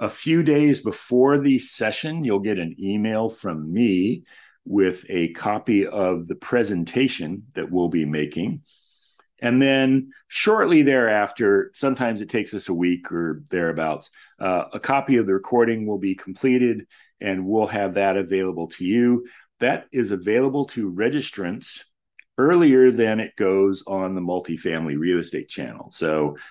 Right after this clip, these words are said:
again, a value of registering for these sessions is you get that content sooner than others.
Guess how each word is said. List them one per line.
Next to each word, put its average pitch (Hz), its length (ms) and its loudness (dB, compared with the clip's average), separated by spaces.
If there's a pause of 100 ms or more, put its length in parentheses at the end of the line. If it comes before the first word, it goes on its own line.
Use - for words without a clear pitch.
again, 87 520 -2 (200)
a 85 100 -4
value 110 800 2
of 85 580 -2 (220)
registering 117 580 0
for 113 140 -6
these 104 260 -2
sessions 85 540 -6
is 78 220 -6
you 76 120 -6
get 92 280 -2
that 78 240 -2
content 82 600 -6
sooner 123 600 2 (240)
than 90 160 -2
others. 76 400 -6